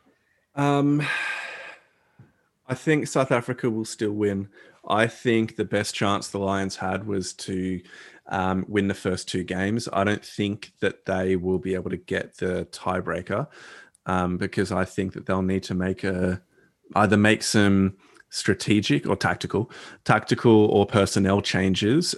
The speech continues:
um, whereas South Africa won't need to do the same. Um, they're better at the style of play that they're trying to execute than the Lions are. So I th-, believe that the Lions will need to be chasing the game, will need to make some changes. That'll take away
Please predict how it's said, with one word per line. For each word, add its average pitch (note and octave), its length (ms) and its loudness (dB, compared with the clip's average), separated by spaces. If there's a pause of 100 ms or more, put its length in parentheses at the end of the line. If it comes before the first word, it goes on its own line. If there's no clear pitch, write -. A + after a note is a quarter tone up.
um, G2+ 360 0
whereas G2 380 6
South - 220 0
Africa G2 400 0
won't F#2+ 420 2 (140)
need G#2 400 4
to - 100 -4
do G#2 220 2
the - 80 -2
same. C3 420 2 (360)
Um, G2+ 180 4
they're G#2 180 6
better A#2+ 580 2 (180)
at A2 120 0
the - 100 2
style G2 320 4
of G2 120 2
play G#2 440 4 (140)
that G2+ 80 0
they're G2 140 4
trying G2 200 2
to F#2+ 160 0
execute - 500 -2
than F#2 120 2
the F#2 380 2
Lions G2+ 420 2
are. C#3 240 2 (340)
So A2 500 6
I A2 260 6
th-, - 120 -10 (220)
believe G2 580 6
that F#2 340 0
the F#2 540 2
Lions G#2 460 2
will A2 100 4
need G#2+ 380 4
to - 80 -4
be G#2+ 100 2
chasing F#2+ 460 0
the F#2 80 2
game, F#2 280 2
will F#2+ 100 4
need G#2+ 240 4
to G2+ 80 -2
make G2 160 0
some F#2+ 120 -4
changes. F#2 480 0
That'll G2 160 2
take F#2 240 -4
away F#2 400 0